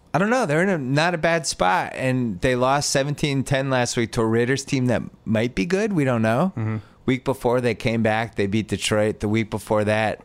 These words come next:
Speaker 1: who'd
Speaker 2: Vikings.
Speaker 1: they play? Oh, yeah, the
Speaker 2: Vikings.
Speaker 1: Vikings.
Speaker 2: They had the lead there.
Speaker 1: Yeah, they're in the. They might be a sleeper. I'm gonna
Speaker 2: Could
Speaker 1: have to,
Speaker 2: be.
Speaker 1: as we're talking, I'm gonna have to look at the Titans
Speaker 2: Well, and
Speaker 1: odds.
Speaker 2: then they play the Texans this week, so.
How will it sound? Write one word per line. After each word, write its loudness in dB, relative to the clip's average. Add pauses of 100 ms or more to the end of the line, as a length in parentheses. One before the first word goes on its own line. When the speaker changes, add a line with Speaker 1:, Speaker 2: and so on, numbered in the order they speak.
Speaker 1:
who'd -6
Speaker 2:
Vikings. 0
Speaker 1:
they -4
play? 0 (360)
Oh, 4
yeah, 4
the 0
Speaker 2:
Vikings. 0
Speaker 1:
Vikings. 0
Speaker 2:
They 0
had 2
the 0
lead 0
there. -8 (160)
Speaker 1:
Yeah, 0
they're 0
in 0
the. 0
They -2 (580)
might -2
be -2
a -4
sleeper. -10 (300)
I'm -20
gonna -8 (100)
Speaker 2:
Could -2
Speaker 1:
have 2
to, 2
Speaker 2:
be. 0
Speaker 1:
as 0
we're 0
talking, -2
I'm -4
gonna -2
have -6
to -4
look -4
at -2
the 0
Titans -4
Speaker 2:
Well, 0
and 0
Speaker 1:
odds. 0
Speaker 2:
then 0
they -6
play -2
the -4
Texans -2
this -4
week, -12
so. -10